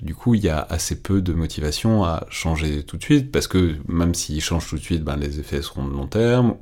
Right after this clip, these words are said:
ou inversement, si, euh, ils changeaient tout de suite et que du coup ça n'avait pas d'effet de long terme, ça validerait en quelque sorte, euh, ce qui a été fait. Donc il y, y a une sorte de problème sur, entre la menace, mais cette menace ne marche que si elle est menée à terme, quoi.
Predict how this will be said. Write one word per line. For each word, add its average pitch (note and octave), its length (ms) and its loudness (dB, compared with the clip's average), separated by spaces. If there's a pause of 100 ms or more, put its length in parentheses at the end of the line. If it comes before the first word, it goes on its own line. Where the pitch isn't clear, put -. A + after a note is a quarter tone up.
ou F2+ 180 4 (500)
inversement, F2 540 2
si, F#2+ 540 2
euh, D#2+ 80 -6 (140)
ils F2 100 0
changeaient F2 320 2
tout F2 140 -2
de D#2 80 -6
suite F2+ 420 0
et E2 100 -2
que - 120 0
du D#2+ 160 0
coup G#2+ 140 -2
ça - 100 0
n'avait D2+ 240 0
pas E2+ 160 2
d'effet D#2+ 300 -2
de D2+ 80 -4
long C#2+ 140 -2
terme, A#2+ 340 4 (400)
ça D2+ 360 2
validerait D#2+ 400 2
en F2+ 120 4
quelque - 260 -4
sorte, G#2 360 2
euh, E2 600 -2
ce E2+ 100 -4
qui - 100 -2
a - 20 4
été F2+ 160 2
fait. B2 160 4
Donc F#2 240 4
il F#2+ 120 4
y, F#2 120 4
y G2 60 6
a G2 80 6
une F2+ 140 4
sorte G#2 180 4
de F2+ 80 4
problème A#2 460 6
sur, - 260 -6 (340)
entre - 360 0 (520)
la E2 100 0
menace, A#2 380 8
mais F2 100 2
cette - 240 -2
menace F2+ 300 2
ne F2+ 60 2
marche G2+ 340 2
que F2 160 0
si - 200 -4
elle D#2 140 -4
est D#2 80 -4
menée D#2 440 -2
à E2 60 -2
terme, F#2+ 280 -2
quoi. - 160 -8